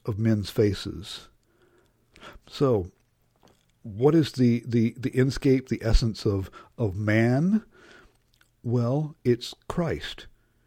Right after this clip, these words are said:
And when he performs that, when you get in touch with your inscape, when you, uh, what you really are, then you are manifesting Christ.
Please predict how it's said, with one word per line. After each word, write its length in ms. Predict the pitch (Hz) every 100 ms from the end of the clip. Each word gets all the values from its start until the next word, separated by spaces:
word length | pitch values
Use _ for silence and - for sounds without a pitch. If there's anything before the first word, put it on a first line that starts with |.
| _
And 180 | 113 117
when 140 | 120
he 180 | 120 147
performs 680 | 135 120 - 139 139 135 120
that, 300 | 131 135 117
when 100 | 120
you 160 | 117 117
get 140 | 135
in 140 | 123 110
touch 280 | 123 123
with 200 | 120 113
your 500 | 120 135 165 156 135 - - - -
inscape, 760 | 139 127 - - 98 95 - - - _ _ -
when 180 | 117 113
you, 200 | 113 113
uh, 200 | 117 107
what 240 | 110 117 117
you 380 | 123 143 127 127
really 400 | 107 117 117 117
are, 480 | 104 92 87 110 - - _ - - _ -
then 600 | 113 135 135 131 127 123 _ _
you 300 | 120 123 143
are 80 | 123
manifesting 1080 | 113 113 123 - 117 101 - 123 110 107 104 _ _ _ _
Christ. 600 | - 151 160 87 - -